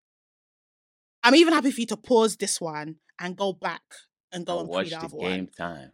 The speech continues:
Speaker 1: Because what he did, I was very much like, "You know the rules, innit? And I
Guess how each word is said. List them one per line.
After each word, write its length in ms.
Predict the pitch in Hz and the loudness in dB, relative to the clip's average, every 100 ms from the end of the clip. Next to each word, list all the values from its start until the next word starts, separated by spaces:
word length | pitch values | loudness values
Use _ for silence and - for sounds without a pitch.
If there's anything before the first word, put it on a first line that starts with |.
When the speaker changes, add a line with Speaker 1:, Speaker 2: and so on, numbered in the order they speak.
| _ | _
Speaker 1:
Because 560 | 190 _ 214 202 185 | -18 _ -2 -2 -2
what 300 | 180 185 294 | -6 2 4
he 160 | 240 240 | 4 -4
did, 420 | - 208 170 165 - | -2 -4 -4 -8 -6
I 80 | 196 | -2
was 200 | 190 175 | -2 -2
very 240 | 208 208 | 2 2
much 260 | 202 - - | 2 -4 -8
like, 300 | 180 160 - | -8 -8 -10
"You 140 | 180 202 | -8 -2
know 180 | 214 | 2
the 80 | 214 | 2
rules, 360 | 180 170 160 151 | -2 -8 -10 -12
innit? 260 | 156 151 - _ _ _ _ _ _ _ _ | -14 -16 -18 _ _ _ _ _ _ _ _
And 80 | |
I 40 | 165 | -20